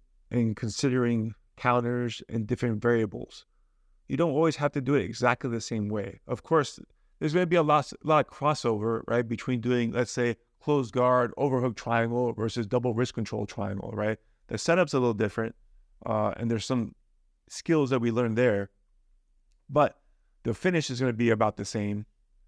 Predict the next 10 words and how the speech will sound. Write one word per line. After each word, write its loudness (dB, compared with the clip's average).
right? 0
So 2
there's -4
crossover 2
in 0
the -2
technique. -6
So -2
it -4
will -2